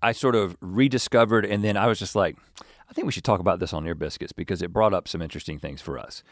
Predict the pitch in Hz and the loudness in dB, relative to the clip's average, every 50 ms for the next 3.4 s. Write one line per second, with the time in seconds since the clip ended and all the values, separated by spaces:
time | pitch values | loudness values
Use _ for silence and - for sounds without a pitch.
0 | - - - - - _ _ - 92 98 101 123 143 170 180 160 131 120 110 98 | -20 -20 -20 -20 -20 _ _ -4 -2 2 4 6 6 8 8 8 8 6 6 2
1 | - - _ _ _ _ _ _ _ _ _ _ _ _ _ _ _ _ _ _ | -2 -8 _ _ _ _ _ _ _ _ _ _ _ _ _ _ _ _ _ _
2 | _ _ _ - 107 104 110 - - 127 117 120 139 151 170 180 160 127 107 95 | _ _ _ -6 -4 -4 -2 0 0 2 4 4 6 6 6 6 6 4 4 2
3 | 85 78 76 80 78 92 90 | 0 0 -2 -4 -6 -8 -12